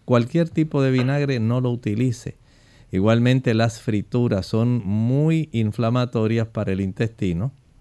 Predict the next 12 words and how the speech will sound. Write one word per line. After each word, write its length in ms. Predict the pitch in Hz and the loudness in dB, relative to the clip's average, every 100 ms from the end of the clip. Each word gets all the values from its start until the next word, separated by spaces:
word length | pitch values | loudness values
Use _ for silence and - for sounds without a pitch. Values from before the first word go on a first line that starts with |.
| - _ - | -20 _ -2
El 180 | 110 | 0
uso 360 | 104 120 - 127 | 2 0 0 -2
del 420 | 110 113 127 127 - | 0 0 0 -2 -6
café 720 | - 95 85 - 117 117 160 - _ - | -4 -4 -4 -4 0 2 0 -4 _ -6
inflamatorio 1000 | 101 98 - 98 95 92 - 107 113 113 | -4 -4 -2 -2 0 -2 0 0 2 2
al 120 | 98 | 0
intestino. 760 | 101 110 123 - 107 90 120 - _ - - _ - | -2 -2 -4 0 0 0 -2 -6 _ -20 -20 _ -8
El 160 | 104 98 | -2 0
chocolate 800 | - 135 151 143 127 123 139 - | 2 2 4 6 4 2 -2 -2
hace 280 | 95 95 107 | -4 0 2
lo 140 | 110 | 2
mismo. 480 | 107 107 92 117 156 | 2 2 0 -2 -4